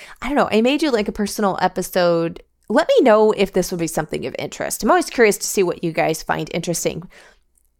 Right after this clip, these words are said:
or would like to hear more about. But the way that this Bible study has came together and the people, uh, that God has brought together, and barely any of us knew one another,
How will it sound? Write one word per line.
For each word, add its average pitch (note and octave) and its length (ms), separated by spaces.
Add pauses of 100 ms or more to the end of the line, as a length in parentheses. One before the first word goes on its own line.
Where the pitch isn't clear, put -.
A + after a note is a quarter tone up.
or G3+ 220
would F3+ 160
like F3+ 160
to G3 80
hear E3 480
more F3+ 440
about. D#3 460 (1300)
But - 100
the A3+ 80
way B3 420
that C#4 220
this G#3 240
Bible F#3 320
study F3+ 280
has E3+ 220
came F3+ 240
together D#3+ 440
and D#3+ 260
the E3 80
people, F#3 680 (280)
uh, - 60 (140)
that - 220
God F3 240
has F#3 160
brought E3+ 160
together, E3+ 280
and E3 260
barely F#3 360
any A#3+ 180
of A3 60
us F3+ 200
knew F#3+ 200
one E3 160
another, D#3 480